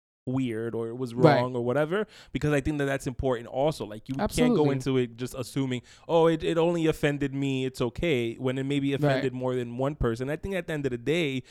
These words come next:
Speaker 1: there's a difference between it hit a sore spot because, you know, that's an area in your life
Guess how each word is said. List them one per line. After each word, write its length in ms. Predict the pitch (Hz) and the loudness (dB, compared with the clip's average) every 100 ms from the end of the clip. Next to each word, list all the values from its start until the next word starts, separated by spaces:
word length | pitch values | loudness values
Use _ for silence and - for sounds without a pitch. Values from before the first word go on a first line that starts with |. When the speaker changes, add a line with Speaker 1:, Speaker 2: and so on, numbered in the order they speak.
| - - | -18 0
Speaker 1:
there's 180 | 143 151 | 2 2
a 60 | 156 | 4
difference 440 | 156 185 202 165 | 4 2 0 -2
between 680 | 165 160 151 147 139 135 131 _ - _ | -4 -4 0 2 2 0 -4 _ -20 _
it 120 | 139 123 | 0 2
hit 260 | 143 151 | 2 2
a 80 | 139 | 2
sore 300 | - 139 135 | 0 2 2
spot 500 | 135 - 156 160 - | 2 2 2 2 -2
because, 280 | 127 131 123 | -6 -2 -2
you 80 | 127 | 0
know, 80 | 127 | 0
that's 180 | 131 | -2
an 80 | 127 | -2
area 320 | 120 120 127 | 0 2 2
in 80 | 127 | 0
your 100 | 123 | -2
life 300 | 117 117 131 | -2 -2 -4